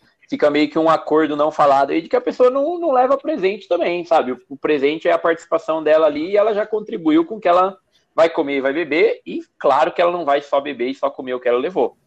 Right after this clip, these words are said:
Você acaba misturando com a galera, cada um bebe do outro, come do outro, e assim segue a vida. Eu acho que é um, uma modalidade boa,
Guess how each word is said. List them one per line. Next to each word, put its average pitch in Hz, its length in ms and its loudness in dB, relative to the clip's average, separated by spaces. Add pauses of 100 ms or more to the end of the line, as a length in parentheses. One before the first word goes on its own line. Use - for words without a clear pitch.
(240)
Você - 200 -4
acaba 117 280 0
misturando 139 560 -2
com - 80 -2
a 123 40 0
galera, 135 500 2
cada 117 300 -2
um 143 100 -4
bebe 131 300 -2
do 120 240 -8
outro, 147 400 0
come 135 260 -2
do 120 140 -8
outro, 156 520 -2 (340)
e 180 140 0
assim 180 240 -2
segue 156 240 -4
a 175 60 4
vida. 131 240 0
Eu 117 60 6
acho 117 120 2
que 151 60 0
é 147 60 6
um, 147 120 0 (920)
uma 123 180 -4
modalidade 131 600 2
boa, 156 500 2